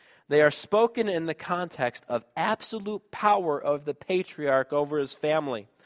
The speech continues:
which often was abused or used harshly in the ancient world." And again, the whole thrust of this passage is verse seventeen. "And whatever you do in word or deed, do everything in the name of the Lord Jesus."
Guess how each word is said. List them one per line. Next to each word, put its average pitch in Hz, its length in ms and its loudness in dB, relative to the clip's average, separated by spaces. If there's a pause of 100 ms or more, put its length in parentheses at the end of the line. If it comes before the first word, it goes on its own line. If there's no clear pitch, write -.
(420)
which 139 280 0
often 220 400 6
was 175 200 0
abused 127 800 -6
or 120 100 -4
used 120 420 -8
harshly 107 640 -4 (420)
in 113 160 -10
the 110 160 -8
ancient 107 500 -10
world." 101 520 -8 (920)
And 147 140 0
again, 156 280 2
the 139 100 4
whole 277 220 8
thrust 254 340 2
of 208 80 -14
this 190 120 -10
passage 170 600 -2 (240)
is 143 160 -2
verse 147 280 0
seventeen. 127 800 -2 (240)
"And 120 120 -6
whatever 180 400 6
you 180 200 -4
do 131 540 -4 (180)
in 120 220 -6
word 156 320 2
or 135 100 -2
deed, 120 520 -6 (200)
do 143 360 0
everything 139 840 0
in 113 240 -8
the 110 100 -6
name 113 440 -4
of 107 220 -4
the 117 100 -2
Lord 104 360 -4
Jesus." 104 920 -8